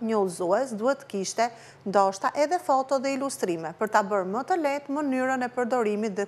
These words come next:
kuptimit të lojës suaj. Atëherë, shpjegoni qartë qëllimin e lojës dhe mënyrën e zhvillimit të saj.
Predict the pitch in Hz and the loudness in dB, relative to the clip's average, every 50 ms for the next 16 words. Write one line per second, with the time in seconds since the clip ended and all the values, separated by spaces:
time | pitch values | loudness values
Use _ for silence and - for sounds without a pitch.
0 | - - 165 - - - 277 330 381 392 339 233 - 185 170 170 165 156 156 156 | -4 -8 -10 -10 -10 -8 -4 -2 -2 -2 -2 -2 -4 -4 -2 0 0 0 0 -2
1 | 156 - - 156 151 - 67 - - - - - - - - - - - - 151 | -6 -8 -8 -6 -4 -4 -4 -4 -8 -16 -20 -20 -20 -20 -20 -20 -10 -8 -8 -8
2 | - - 175 202 254 311 320 - - - - - - - - - 175 170 170 190 | -2 0 2 2 2 2 -2 -8 -18 -20 -12 -10 -10 -8 -2 -2 -2 0 2 2
3 | 208 254 294 339 330 - - 302 311 302 302 - 294 277 285 285 277 285 277 285 | 2 2 0 -2 -6 -2 0 0 0 0 -2 -4 -4 -4 -2 -4 -2 -2 -2 -4
4 | 285 254 233 220 214 220 220 226 208 196 226 226 233 233 220 208 208 202 208 208 | -2 0 2 2 2 0 -2 -4 -4 -2 -2 0 0 0 0 -2 -2 -2 -2 -2
5 | 208 202 196 196 185 190 185 190 196 196 196 190 190 190 180 - - 165 - - | -2 -4 -4 -4 -4 -4 -2 -2 -2 -4 -4 -4 -4 -6 -6 -4 -4 -4 -4 -4